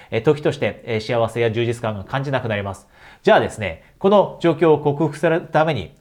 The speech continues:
克服するために具体的に、えー、何ができるかというと、今の時間を大切にするようにするんですね。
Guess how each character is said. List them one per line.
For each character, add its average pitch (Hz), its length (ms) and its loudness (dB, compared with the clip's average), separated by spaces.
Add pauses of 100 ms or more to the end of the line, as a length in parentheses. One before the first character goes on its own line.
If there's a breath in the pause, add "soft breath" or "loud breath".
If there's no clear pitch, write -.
克 113 180 -4
服 131 140 -4
す 139 100 -2
る 127 60 -2
た 127 120 0
め 107 60 -6
に 90 80 -10
具 117 160 -6
体 196 220 0
的 185 160 -2
に、 139 340 -4
え 107 120 -4
ー、 101 40 -6
何 240 240 0
が 120 100 2
で 107 140 0
き 127 140 -4
る 117 100 -2
か 107 140 -8
と - 100 -8
い 104 100 -4
う 101 60 -6
と、 - 320 0 (400 loud breath)
今 226 300 2
の 92 220 -8
時 95 180 -8
間 117 300 -4
を 143 360 -6
大 143 240 -2
切 151 220 -10
に 139 80 -6
す 143 120 -4
る 131 60 0
よ 127 80 2
う 104 40 2
に 92 40 -2
す - 100 -16
る 82 80 -12
ん - 40 -14
で - 60 -20
す - 80 -12
ね。 175 340 -4